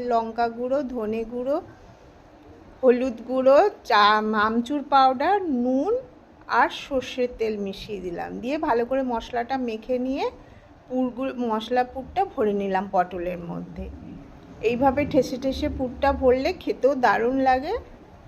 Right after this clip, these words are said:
একবার এই ম-, এ, পটলটা বানিয়ে দেখবেন, রুটি পরোটার সঙ্গে খুবই ভালো লাগে। এবার তেল দিয়ে নিলাম, নিয়ে পটলগুলোকে ভেজে নেব,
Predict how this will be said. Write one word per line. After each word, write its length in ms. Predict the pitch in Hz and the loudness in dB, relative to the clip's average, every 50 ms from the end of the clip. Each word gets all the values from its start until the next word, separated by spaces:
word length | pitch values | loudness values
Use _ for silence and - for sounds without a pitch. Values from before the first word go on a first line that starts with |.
| - - - | -20 -10 -6
একবার 360 | - 208 208 214 233 247 254 | -4 -4 -4 0 2 4 6
এই 140 | 247 254 262 | 6 4 4
ম-, 300 | 240 240 233 220 214 208 | 2 0 0 2 2 2
এ, 100 | 208 208 214 214 214 | 2 2 0 0 -2
পটলটা 460 | - 220 220 220 - 240 240 233 277 302 | 0 0 0 0 0 -4 -2 0 0 2
বানিয়ে 420 | 294 - 220 214 208 202 202 208 | 4 4 4 4 2 -2 -4 -4
দেখবেন, 560 | 202 - 170 170 175 156 - - - - - - - - - - - - - - - - | -6 -8 -8 -10 -10 -12 -12 -16 -16 -16 -18 -18 -18 -20 -20 -20 -20 -20 -20 -20 -12 -6
রুটি 280 | 247 240 226 233 262 262 | -6 -6 -4 -2 -2 0
পরোটার 500 | 262 254 247 240 220 220 220 233 240 240 - | 2 6 6 8 8 6 6 2 0 0 0
সঙ্গে 220 | - 247 247 254 277 269 | -2 -2 -2 -2 -2 -2
খুবই 220 | - 254 233 226 | -2 -4 -4 -4
ভালো 260 | 214 208 208 156 160 160 | -4 -6 -8 -6 -6 -4
লাগে। 180 | 160 165 180 202 | -4 -2 -2 -2
এবার 180 | 214 254 285 - - | 0 0 -2 -2 -2
তেল 220 | - 269 247 240 240 247 247 | 2 4 6 6 6 4 0
দিয়ে 200 | 233 262 262 269 | -2 0 0 0
নিলাম, 360 | 262 262 269 269 277 311 403 480 - - - - - - - - - | 0 0 0 2 2 2 0 0 -4 -10 -18 -20 -20 -20 -20 -14 -4
নিয়ে 160 | - 226 262 269 277 | 0 2 2 4 6
পটলগুলোকে 800 | 254 233 233 233 254 254 254 240 240 254 254 254 254 254 349 381 | 6 6 6 6 4 4 4 2 0 2 4 4 4 4 2 -4
ভেজে 420 | 392 320 254 247 214 208 202 208 190 | -4 -2 0 2 2 4 4 2 0
নেব, 240 | 180 165 170 180 | -2 -4 -8 -10